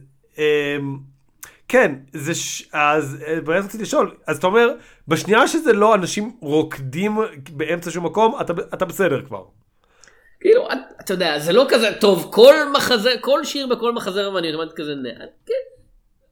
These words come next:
Speaker 2: באופן כללי, בדרך כלל, לרוב, סטטיסטית, מחזות זמר לא עושים לי את זה.
Speaker 1: ואתה אומר, הפעם כזה, אוקיי, הייתי
Speaker 2: כי זה לא מחזה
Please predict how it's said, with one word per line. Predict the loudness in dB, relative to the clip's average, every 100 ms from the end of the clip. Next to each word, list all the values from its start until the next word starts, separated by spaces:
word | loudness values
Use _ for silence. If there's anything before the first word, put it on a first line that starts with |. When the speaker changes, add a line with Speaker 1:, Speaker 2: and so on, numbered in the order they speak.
| -18
Speaker 2:
באופן | -10 -8 -4 -4 -4 -8 -8
כללי, | -4 -2 0 -2 -4
בדרך | -6 -2 0 0 -4 -12
כלל, | -10
לרוב, | -8 -6 -2 -2
סטטיסטית, | -4 -12 -12 -10 -10 -8 -10 -10 -12 _ _ _ -14
מחזות | -12 -8 -4 -2 -2
זמר | -2 -2 -2
לא | -4
עושים | -6 -10 -14
לי | -16
את | -20
זה. | _ _ _ _ _ -4
Speaker 1:
ואתה | -2 0
אומר, | 0 0
הפעם | 2 6 6 4 0
כזה, | 0 0 4 6 6
אוקיי, | 6 2 2 -2 0
הייתי | 0 0
Speaker 2:
כי | 0
זה | -2
לא | -2 -2
מחזה | -4 -2